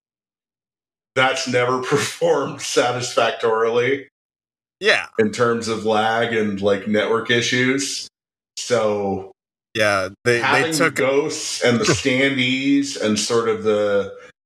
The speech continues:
Speaker 1: social functionality around that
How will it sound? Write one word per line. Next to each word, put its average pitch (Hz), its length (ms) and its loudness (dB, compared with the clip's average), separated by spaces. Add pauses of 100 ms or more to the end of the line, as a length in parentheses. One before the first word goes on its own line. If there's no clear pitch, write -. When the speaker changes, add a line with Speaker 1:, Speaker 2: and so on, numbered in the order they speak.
Speaker 1:
social 131 520 0
functionality 135 960 0
around 107 480 2
that 139 560 0